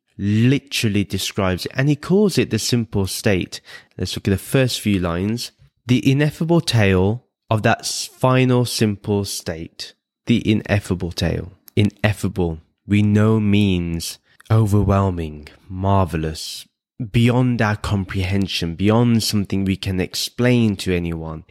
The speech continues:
It's so amazing, so astonishing, beyond our description. That is what this tale is about. That time when you become awareness, this is what it's describing.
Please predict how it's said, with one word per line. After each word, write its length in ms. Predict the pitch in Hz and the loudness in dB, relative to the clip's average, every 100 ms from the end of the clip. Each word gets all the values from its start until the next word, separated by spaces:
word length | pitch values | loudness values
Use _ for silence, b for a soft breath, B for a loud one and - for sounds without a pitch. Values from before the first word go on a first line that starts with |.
| - | -4
It's 180 | 117 | -2
so 360 | - - 120 120 | 0 0 2 4
amazing, 720 | 107 104 104 104 - 92 90 | 4 4 4 2 0 -4 -4
so 320 | - 113 107 | -4 -2 0
astonishing, 880 | 98 90 - 110 104 101 - 87 87 85 | 0 -2 -2 0 2 0 -2 -4 -6 -2
beyond 640 | 107 104 113 120 110 98 - B - | 2 4 4 4 2 -2 -8 B -6
our 180 | 95 98 | -2 0
description. 920 | 98 - - 143 - - 98 80 73 _ _ _ | -2 -4 0 0 0 -2 -2 -6 -10 _ _ _
That 420 | - 101 107 107 - - | -14 0 0 0 -4 -2
is 180 | 98 87 | -2 0
what 300 | 95 - 98 | 0 0 -2
this 200 | 92 - | -4 -4
tale 460 | - 98 92 87 | -2 0 2 2
is 180 | 85 - | 0 -2
about. 360 | 82 90 82 - B B B - | -2 -2 -2 -6 B B B -2
That 260 | 208 - | 0 0
time 320 | - 135 147 | 0 4 4
when 220 | 131 117 113 | 4 4 4
you 160 | 131 | 2
become 420 | 113 110 - 120 | 2 -2 0 2
awareness, 880 | 113 101 110 104 92 82 - - - _ _ _ - | 2 2 2 2 0 -2 -2 -8 -10 _ _ _ -12
this 320 | 104 117 107 | 0 0 0
is 140 | 101 92 | -2 0
what 160 | 80 | -2
it's 140 | 71 - | -2 -6
describing. 640 | 87 - 92 92 82 78 | -6 -2 0 0 -2 -6